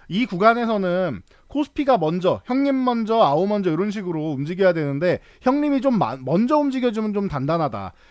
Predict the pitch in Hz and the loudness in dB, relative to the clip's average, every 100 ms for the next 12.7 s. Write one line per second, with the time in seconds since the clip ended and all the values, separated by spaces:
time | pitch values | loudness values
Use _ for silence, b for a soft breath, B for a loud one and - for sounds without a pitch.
0 | b - 208 302 285 175 208 240 240 220 | b -4 0 4 4 4 4 2 2 -2
1 | 240 302 - 294 277 196 208 180 139 190 | -2 0 2 4 4 2 4 4 2 0
2 | 220 226 214 202 180 156 156 196 175 98 | 0 4 6 6 4 0 -2 0 0 -2
3 | - _ - - - - - - 233 262 | -14 _ -20 -20 -20 -20 -20 -10 -8 -6
4 | 285 262 143 139 233 226 - 220 214 214 | 0 2 2 0 -6 -8 -4 -2 -2 -4
5 | 208 B B B 165 202 - 139 139 247 | -6 B B B -8 -8 -6 -6 -4 -2
6 | 277 247 226 226 220 208 214 - 190 135 | 0 0 -2 -6 -6 -8 -10 -2 -2 -2
7 | 143 175 160 - 170 160 220 226 214 196 | -6 -8 -8 -8 -6 -4 -2 -2 -4 -6
8 | B B B - 285 277 262 247 220 214 | B B B 0 0 4 4 4 2 0
9 | 214 202 202 190 185 180 - 277 285 254 | 4 6 6 4 0 -2 -2 -2 0 4
10 | 185 185 175 120 156 254 262 208 151 151 | 4 4 2 0 -2 0 0 -2 0 0
11 | 180 170 170 175 139 117 110 175 156 131 | 0 0 -2 -4 -4 -6 -4 -4 -2 -4
12 | - 226 - 220 190 180 156 | -6 -10 -2 0 2 2 0